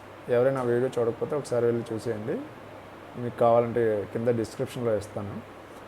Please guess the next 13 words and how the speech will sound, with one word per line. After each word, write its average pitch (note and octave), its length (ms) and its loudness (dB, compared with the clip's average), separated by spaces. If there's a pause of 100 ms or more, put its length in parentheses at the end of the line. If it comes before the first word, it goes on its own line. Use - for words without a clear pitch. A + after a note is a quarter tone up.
(300)
అయితే D3 200 4
ఇప్పుడు D#3+ 180 0
దీని C#3 160 0
గురించి C#3+ 260 -2
ఎందుకంటే, C#3 440 0 (1400)
నిన్న C#3+ 280 0 (300)
అనగా C#3 420 6
ట్వంటీ C3 320 0
సెవెన్ C#3 300 -2
మార్చి B2 340 -2
ట్వంటీ C3+ 400 -2
ట్వంటీ C3 320 -2
ఫైవ్లో, A2+ 420 2